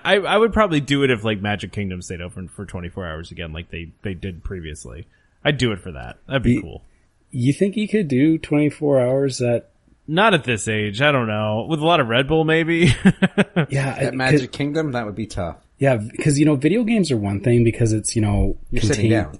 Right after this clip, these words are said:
Speaker 2: Yeah, it's contained in a room, and, like, even though we get up with the V R and stuff, you can still
Speaker 3: Relax.
Speaker 2: Yeah, you can still relax. I couldn't imagine doing that in Magic Kingdom.
Speaker 3: You'd have to eat a lot, right? So I always used to watch those shows
Speaker 2: Yeah.
Speaker 3: with the,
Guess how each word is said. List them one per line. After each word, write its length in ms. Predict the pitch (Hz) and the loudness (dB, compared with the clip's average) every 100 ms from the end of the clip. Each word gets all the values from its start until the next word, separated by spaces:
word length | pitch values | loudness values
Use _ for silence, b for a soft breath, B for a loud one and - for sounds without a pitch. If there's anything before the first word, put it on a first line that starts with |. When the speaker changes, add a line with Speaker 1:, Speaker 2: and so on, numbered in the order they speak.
| - | 2
Speaker 2:
Yeah, 180 | 160 101 | 2 2
it's 100 | - | 0
contained 360 | 139 - 165 | -2 4 4
in 100 | 151 | 4
a 60 | 127 | 2
room, 440 | 101 98 107 120 113 - | 0 0 2 2 0 -2
and, 220 | 98 95 | -4 -2
like, 180 | 104 123 | -2 0
even 200 | 131 139 | 2 2
though 80 | 131 | 2
we 100 | 117 | 0
get 140 | 117 | 0
up 180 | 104 - | -2 -2
with 120 | 107 | -4
the 80 | 98 | -6
V 200 | 82 85 | -8 -8
R 220 | 87 92 101 | -6 -4 -4
and 120 | 101 | -6
stuff, 320 | - 113 - | -4 -4 -4
you 80 | 98 | -8
can 160 | 92 | -2
still 580 | - - 98 95 90 85 _ _ _ _ _ _ _ _ | -2 0 0 0 -2 -6 _ _ _ _ _ _ _ _
Speaker 3:
Relax. 540 | 90 82 90 98 - - | -12 -10 -10 -12 -12 -2
Speaker 2:
Yeah, 240 | 107 95 | 0 0
you 160 | 92 95 | -2 0
can 120 | 110 | 0
still 180 | - 117 | 0 0
relax. 480 | 98 85 95 123 - | 0 -4 -2 -4 -4
I 180 | 104 107 | -4 -4
couldn't 260 | - 165 | 2 2
imagine 380 | 131 101 104 92 | 2 0 -2 -2
doing 260 | 87 85 85 | -2 -4 -2
that 280 | 80 - | -2 -2
in 400 | 90 80 78 78 - _ _ _ - | -8 -6 -8 -12 -16 _ _ _ -14
Magic 260 | 82 73 - | -12 -12 -14
Kingdom. 460 | 80 78 76 80 _ _ _ _ _ _ _ - | -12 -12 -12 -14 _ _ _ _ _ _ _ -10
Speaker 3:
You'd 120 | 127 | -6
have 80 | 151 | -6
to 120 | 143 | -6
eat 160 | 131 120 | -6 -4
a 60 | |
lot, 240 | 87 76 120 | -6 -8 -4
right? 160 | 127 | -2
So 140 | 139 127 | -2 -4
I 80 | |
always 160 | 151 139 | -2 -4
used 140 | 127 | -6
to 60 | 131 | -8
watch 220 | 110 110 | -6 -8
those 220 | 101 98 | -8 -10
shows 160 | - 104 | -6 -6
Speaker 2:
Yeah. 140 | 98 80 _ - | -6 -10 _ -12
Speaker 3:
with 200 | 104 - | -12 -8
the, 240 | 95 87 | -8 -8